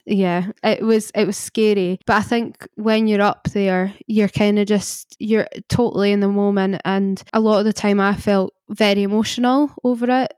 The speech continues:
um, because it was such a big deal to me. I've seen it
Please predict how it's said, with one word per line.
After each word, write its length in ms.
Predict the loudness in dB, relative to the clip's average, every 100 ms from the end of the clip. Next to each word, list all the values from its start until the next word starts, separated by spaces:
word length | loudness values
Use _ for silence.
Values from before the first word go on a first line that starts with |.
| -4
um, 340 | 0 2 0 -2
because 480 | -2 0 0 0 -4
it 120 | -4
was 120 | -4 -4
such 220 | -4 -4
a 20 |
big 180 | -6 -4
deal 160 | 0 -2
to 180 | -2 -4
me. 240 | 0 0
I've 160 | -2 -4
seen 280 | -6 -4 -2
it 140 | -2